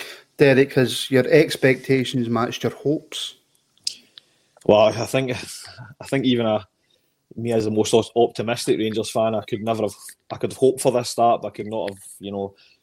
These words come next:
Speaker 2: it's totally came out the blue for me. I expect us to challenge better than what we did last year.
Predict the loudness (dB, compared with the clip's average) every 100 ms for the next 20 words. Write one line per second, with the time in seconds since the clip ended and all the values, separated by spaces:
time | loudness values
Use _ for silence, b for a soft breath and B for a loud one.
0 | _ -12 -2 2 4 2 -2 -8 -6 -4
1 | 0 -2 -2 -2 -2 -2 -6 -4 -2 -2
2 | -6 b b 2 2 2 -2 -2 -2 -6
3 | -4 -2 -2 -4 -6 -12 -14 -12 -2 0
4 | 0 -4 -6 -6 -6 -4 -6 -4 -4 -6
5 | -8 -4 -4